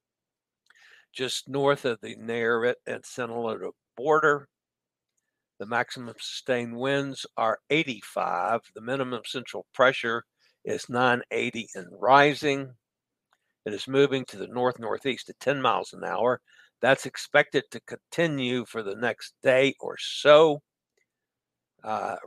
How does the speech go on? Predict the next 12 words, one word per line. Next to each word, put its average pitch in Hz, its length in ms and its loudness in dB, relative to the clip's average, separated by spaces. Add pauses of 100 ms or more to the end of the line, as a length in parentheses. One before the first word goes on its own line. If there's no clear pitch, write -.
rapid 135 520 4
weakening 147 720 -4
is 104 180 -14
forecast - 1040 -2 (920)
as 120 220 0
she 120 260 -4
moves 131 560 0
ashore, 165 1000 2 (600)
and 120 240 -2
the 101 80 -8
system 113 680 -4 (420)
should 180 300 2